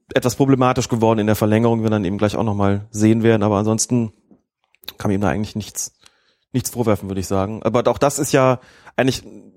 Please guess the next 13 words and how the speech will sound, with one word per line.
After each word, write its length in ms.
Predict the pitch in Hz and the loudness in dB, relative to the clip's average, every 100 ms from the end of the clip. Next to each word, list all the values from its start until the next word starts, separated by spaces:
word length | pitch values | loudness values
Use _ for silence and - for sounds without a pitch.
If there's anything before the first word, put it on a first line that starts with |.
| - - | -20 -10
eine 120 | 127 117 | -2 2
Analogie 640 | 143 143 123 113 143 180 | 4 2 0 -2 -2 2
letztlich 400 | 151 156 - 139 | 2 0 -4 -6
zum 160 | 143 135 | -4 0
Champions 300 | 147 151 - | 0 0 -8
League 100 | - | -4
Finale 260 | 139 135 | -2 0
zweitausenddreizehn. 720 | - 135 131 123 104 123 - 117 | 0 0 0 -2 0 0 0 -4
Auch 80 | |
da 140 | - 123 | 0 0
hat 140 | 135 | 0
eigentlich 240 | 110 127 - | -2 -4 -4
die 220 | 127 | -6